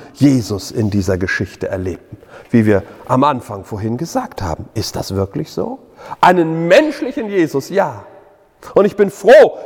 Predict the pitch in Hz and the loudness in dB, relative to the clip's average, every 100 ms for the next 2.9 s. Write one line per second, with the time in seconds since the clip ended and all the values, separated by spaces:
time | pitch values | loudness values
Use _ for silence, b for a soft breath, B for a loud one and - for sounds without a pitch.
0 | - 190 175 170 - 170 170 196 214 - | -6 -4 -2 -2 0 0 0 -2 -4 -4
1 | 180 208 180 - 135 110 - 143 135 120 | -2 0 0 0 -2 -2 -2 0 0 0
2 | 135 131 - - 104 123 - - 285 | 0 0 -4 -10 -6 -6 -6 -10 -10